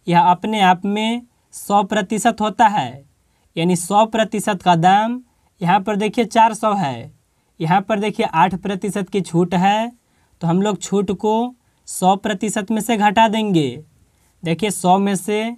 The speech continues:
आठ घटाने पर यह बचेगा बानवे प्रतिशत। तो अब आपको क्या करना है,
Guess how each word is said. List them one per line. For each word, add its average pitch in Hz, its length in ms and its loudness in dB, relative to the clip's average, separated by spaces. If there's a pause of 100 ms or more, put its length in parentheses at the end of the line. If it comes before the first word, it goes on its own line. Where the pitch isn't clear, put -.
(340)
आठ 185 200 2
घटाने 185 500 2
पर 214 380 -2 (440)
यह 190 200 2
बचेगा 202 440 0
बानवे 214 400 2
प्रतिशत। 185 720 -4 (540)
तो 180 80 -6
अब 190 220 4
आपको 214 260 0
क्या 185 200 0
करना 185 280 2
है, 208 360 0